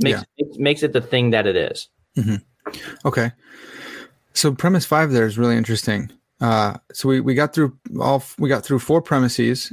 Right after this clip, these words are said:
Speaker 2: and, uh, so number four was something whose explanation is wholly in itself is sufficiently explained by its parts. So now we go into the parts, and premise five is something whose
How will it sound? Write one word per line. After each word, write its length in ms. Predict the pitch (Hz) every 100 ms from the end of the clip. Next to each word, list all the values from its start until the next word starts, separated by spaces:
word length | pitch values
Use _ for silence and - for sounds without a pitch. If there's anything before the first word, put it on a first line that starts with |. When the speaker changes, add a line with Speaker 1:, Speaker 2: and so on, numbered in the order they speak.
| -
Speaker 2:
and, 460 | 123 117 113 107 -
uh, 400 | 110 104 101 92 _
so 260 | - 131 101
number 300 | - 92 123
four 240 | 123 135 127
was 140 | 117
something 320 | - 127 135
whose 220 | 117 123 117
explanation 600 | 117 - 123 120 - 120
is 100 | 107
wholly 380 | - 123 123
in 140 | 101 113
itself 560 | 110 - 139 139 135
is 180 | 127 120
sufficiently 480 | - 120 123 - 123
explained 380 | 113 - 120 113
by 120 | 113
its 120 | 127
parts. 500 | - 131 120 135 - - - _
So 160 | - -
now 140 | 143
we 100 | 165
go 200 | 139 131
into 200 | 127 120
the 100 | 117
parts, 600 | 110 - 165 107 - - -
and 200 | 120 110
premise 240 | - 120 107
five 240 | 147 139
is 120 | 110
something 320 | - 139 135
whose 340 | 120 120 113